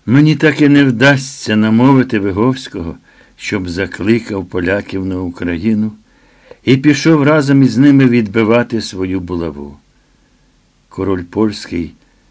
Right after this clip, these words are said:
настановив його заочно київським воєводою, віддав два воєводства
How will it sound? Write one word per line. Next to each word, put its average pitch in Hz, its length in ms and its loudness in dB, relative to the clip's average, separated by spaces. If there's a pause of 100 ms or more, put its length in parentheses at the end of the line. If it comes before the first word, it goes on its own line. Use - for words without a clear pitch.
(140)
настановив 110 640 0
його 120 380 0
заочно 120 680 0
київським 120 640 -2
воєводою, 117 680 2 (420)
віддав 131 600 0
два 113 240 0
воєводства 120 880 -2